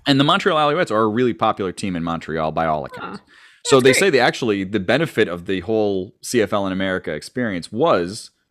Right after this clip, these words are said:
Speaker 1: that the Alouettes managed to come back. So that
Speaker 2: Huh.
Speaker 1: was fun.
Speaker 2: That's great.
Speaker 1: Yeah, but that's essentially the crazy boondoggle that was just the m-, hand over fist money loser
Speaker 2: Amazing.
Speaker 1: that was the C F L teams in America. Now,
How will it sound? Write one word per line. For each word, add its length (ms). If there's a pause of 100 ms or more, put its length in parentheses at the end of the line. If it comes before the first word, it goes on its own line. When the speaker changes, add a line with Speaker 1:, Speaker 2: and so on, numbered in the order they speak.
Speaker 1:
that 160
the 100
Alouettes 400
managed 280
to 40
come 200
back. 220
So 200
that 140
Speaker 2:
Huh. 40
Speaker 1:
was 160
fun. 260 (480)
Speaker 2:
That's 140
great. 400 (160)
Speaker 1:
Yeah, 220 (120)
but 440 (180)
that's 320
essentially 920 (340)
the 120
crazy 460
boondoggle 480
that 80
was 160
just 180
the 80
m-, 300
hand 360
over 220
fist 320
money 300
loser 380
Speaker 2:
Amazing. 180
Speaker 1:
that 120
was 340
the 280
C 220
F 120
L 120
teams 220
in 80
America. 340 (300)
Now, 320